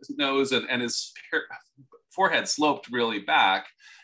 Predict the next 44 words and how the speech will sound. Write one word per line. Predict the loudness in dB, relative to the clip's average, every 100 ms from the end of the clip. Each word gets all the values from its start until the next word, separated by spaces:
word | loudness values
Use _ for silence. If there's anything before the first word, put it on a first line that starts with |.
| -8
and | -4
he |
was, | -4 -2 -2
he | -2 -2
was | -2 -4
vain, | 0 2 2 -2
but | -4 -6
he |
wasn't, | -6 -6 -8
wasn't | -6 -6 -6
good | -8 -4
looking. | -4 -4 -6 -6
You |
know, | -4
he | -4
was | -4
charismatic, | -4 -4 -2 -2 -2 -2
but | -4
not, | 0 -2 -2
not | -4 -4
a, | -4 -6
not | -8 -8 _
handsome | -8 -6 -6 -8
or | -8 -8
whatever | -8 -10 -14
is | -10
what | -10
he's | -10 -10
kind | -8
of | -8
saying. | -8 -10 -14 -14 -6
And |
so | 2
I | 2
kind | 4 0
of | 2
had | 0 2
that, | 2 2 -2
have | -8 -4
had | -4 0
that | 2 2
in | 0
my | -4 -6
head. | -4 -2 -2